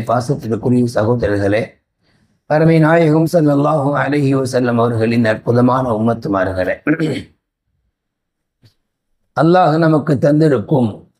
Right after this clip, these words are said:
நிஅமத்துகள் பல, அவைகளை எண்ணிக்கொண்டே செல்லலாம்.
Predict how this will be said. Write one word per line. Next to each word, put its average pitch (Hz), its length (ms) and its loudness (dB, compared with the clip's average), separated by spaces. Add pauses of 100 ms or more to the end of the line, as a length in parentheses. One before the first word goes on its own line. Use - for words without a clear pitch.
(840)
நிஅமத்துகள் 151 960 0
பல, 117 420 -2 (1120)
அவைகளை 160 600 2
எண்ணிக்கொண்டே 180 760 2
செல்லலாம். 147 680 -2